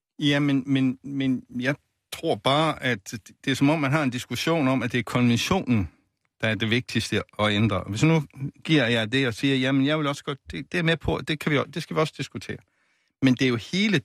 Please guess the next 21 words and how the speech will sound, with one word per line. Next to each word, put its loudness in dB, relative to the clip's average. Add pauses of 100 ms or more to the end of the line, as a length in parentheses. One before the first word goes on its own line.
det, 0
som 0
Anne 0
Birgitte 0
siger. -4
Det -8
er 4
jo 4
hele 2
den 0
der -2
lidt -4
nye 0
situation. -6
Det -8
er 0
jo 0
den, 2
der 4
er 4
interessant 0